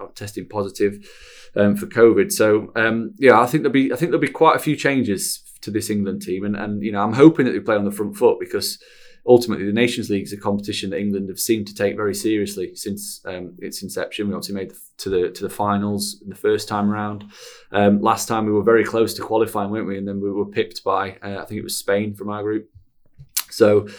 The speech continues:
you know, w-, we'll, we'll wanna bounce back from that. And, and as you said, testing against the best, uh, is really important, um, when it comes to leading up to World Cup. And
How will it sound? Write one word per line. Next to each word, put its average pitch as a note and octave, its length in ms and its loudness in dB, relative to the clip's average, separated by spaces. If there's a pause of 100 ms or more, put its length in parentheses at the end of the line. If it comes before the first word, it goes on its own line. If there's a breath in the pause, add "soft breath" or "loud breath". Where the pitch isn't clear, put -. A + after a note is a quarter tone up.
(300 loud breath)
you - 80 2
know, A2 220 6 (320)
w-, A2+ 180 -4
we'll, B2 200 8
we'll C3 200 6
wanna B2 160 6
bounce A2+ 300 4
back A#2 180 0
from G2+ 200 -2
that. G2+ 200 -2
And, G2+ 240 -2
and G#2+ 140 -6
as A2+ 160 -4
you A2+ 100 -2
said, F#2+ 260 -4
testing B2 360 -2
against A2 260 -4
the F#2+ 60 -12
best, - 560 -8
uh, F#2 260 -8
is G2 340 -8
really G2 300 -2
important, F#2 540 -6 (320)
um, F2 420 -10
when F#2 160 -8
it C#2+ 80 -12
comes F#2+ 240 -10
to F2+ 240 -4 (200)
leading G2 220 0
up - 120 -12
to F#2+ 100 -8
World F#2 240 -4
Cup. G2+ 180 -6
And G2+ 200 -8